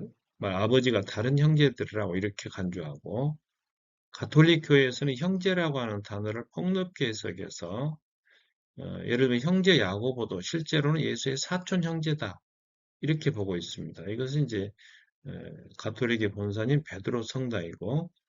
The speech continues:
어, 여기는 동방 정교회 그 신부들 모습입니다.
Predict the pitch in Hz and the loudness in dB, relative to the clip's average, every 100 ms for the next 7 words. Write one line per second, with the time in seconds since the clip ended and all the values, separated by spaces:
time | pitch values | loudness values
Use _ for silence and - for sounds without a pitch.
0 | _ _ _ - 95 90 101 104 135 139 | _ _ _ -12 -10 -4 -2 0 0 0
1 | 107 107 123 127 120 110 110 117 107 87 | 0 0 0 0 -2 -2 2 4 4 2
2 | 78 - _ _ _ _ _ - 90 80 | -4 -16 _ _ _ _ _ -16 -12 -12
3 | 78 78 _ _ _ _ _ - 92 - | -12 -16 _ _ _ _ _ -14 -8 -6
4 | 123 131 147 113 92 - 98 82 73 65 | -4 2 6 6 4 0 -2 -2 -6 -8
5 | - 78 | -14 -20